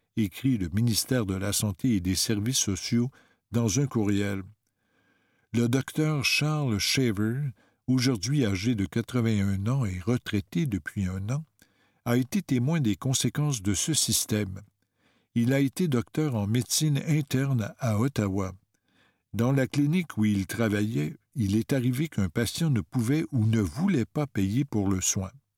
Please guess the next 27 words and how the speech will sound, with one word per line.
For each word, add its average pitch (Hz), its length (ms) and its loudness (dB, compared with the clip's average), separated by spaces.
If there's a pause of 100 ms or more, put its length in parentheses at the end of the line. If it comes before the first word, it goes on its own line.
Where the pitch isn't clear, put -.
(460)
Alors 117 340 2
je 98 140 0
ne 101 180 0
l'ai 101 280 2
jamais 107 400 0
vu », 87 300 -8 (380)
dit-il. 95 500 -6 (420)
C'était - 400 0
la 120 120 -2
politique 135 600 0
de 95 180 -2
la 92 160 0
clinique, 104 640 -2 (340)
une 113 220 2
politique 143 640 -2
largement 110 800 0
répandue 123 580 -2
dans 107 160 0
les 90 140 -4
cliniques 113 500 -2
aux 92 180 0
abords 131 320 0
des 98 140 -2
frontières 110 500 -2
avec 104 280 -2
le 110 100 2
Québec, 98 400 -2